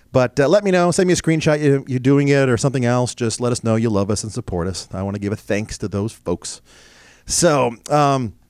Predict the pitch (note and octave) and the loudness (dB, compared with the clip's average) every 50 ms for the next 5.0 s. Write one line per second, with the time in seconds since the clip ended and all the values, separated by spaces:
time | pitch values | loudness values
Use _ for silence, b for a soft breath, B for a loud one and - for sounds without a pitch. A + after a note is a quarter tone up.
0 | _ _ _ _ _ _ _ _ - - - F#3+ E3+ - G3+ G#3 F#3+ D#3+ D#3 C#3+ | _ _ _ _ _ _ _ _ -6 0 0 2 2 4 4 4 4 4 2 2
1 | C#3+ D3 D#3+ - - C3 B2 A#2+ A2 A2 A2 B2 D#3 - C#3+ - C#3 C3+ B2 A#2 | 2 2 0 0 2 0 2 2 2 0 0 -2 -4 -6 -4 -2 -2 -2 -2 0
2 | A2+ C3+ C3 B2+ B2 B2 B2 A#2+ A#2+ A#2+ A#2+ C#3+ C#3+ C#3 C3+ C3+ C3 B2 C3+ B2+ | 0 2 4 4 4 4 4 2 2 2 2 2 2 0 0 0 0 -2 -2 -2
3 | C3 C3+ C3 C3 B2 B2+ B2 B2 B2+ B2+ - - C#3+ B2 A#2+ A#2+ B2+ D3 F3 F#3 | -2 0 0 0 0 0 0 0 -2 -2 -2 0 0 2 2 2 2 0 -2 -4
4 | F#3+ - - - - A2+ A2+ B2 C3 A2+ C3+ B2 - - C#3 C3+ D3+ F3+ F3 C#3+ | -6 -8 -10 -12 -10 -6 -2 -2 -2 -2 -4 -8 -6 -4 -4 -2 -2 -2 -4 -6